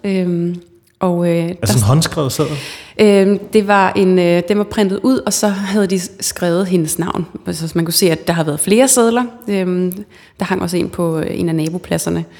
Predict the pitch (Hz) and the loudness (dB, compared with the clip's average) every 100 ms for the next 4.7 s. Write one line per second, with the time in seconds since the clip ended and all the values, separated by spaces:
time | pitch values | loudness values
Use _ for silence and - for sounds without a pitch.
0 | - - _ _ - 180 190 180 - 170 | -20 -20 _ _ -4 -2 -2 -4 -4 -6
1 | - 165 160 - - 240 247 226 - - | -6 -8 -8 -6 -6 -4 -6 -8 -12 -6
2 | 156 147 _ _ - - 170 285 - _ | -6 -8 _ _ -8 -4 -4 -6 -14 _
3 | _ _ _ _ 196 180 175 196 202 202 | _ _ _ _ -4 -2 -2 0 0 2
4 | 208 208 185 180 - 170 202 | 2 2 0 -2 -4 -4 -4